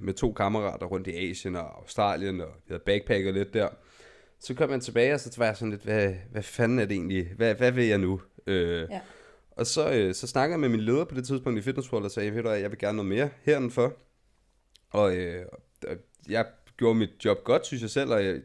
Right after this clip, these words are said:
Speaker 1: og de kunne lide mig, og, og jeg følte også selv, jamen, hey, jeg havde mere at give af. Så, så hun stolede faktisk på mig, og så blev jeg, øh, centerleder igennem Fitness World. Og, øh,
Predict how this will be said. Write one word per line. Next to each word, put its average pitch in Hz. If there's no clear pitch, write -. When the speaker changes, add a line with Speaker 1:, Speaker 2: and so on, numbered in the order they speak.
Speaker 1:
og 82
de 110
kunne 110
lide 147
mig, 143
og, 104
og 98
jeg 110
følte 120
også 110
selv, 123
jamen, 104
hey, 104
jeg 104
havde 107
mere 107
at 104
give 110
af. 90
Så, 98
så 127
hun 135
stolede 180
faktisk 127
på 135
mig, 156
og 113
så 127
blev 123
jeg, 92
øh, 82
centerleder 139
igennem 127
Fitness 143
World. 107
Og, 92
øh, 85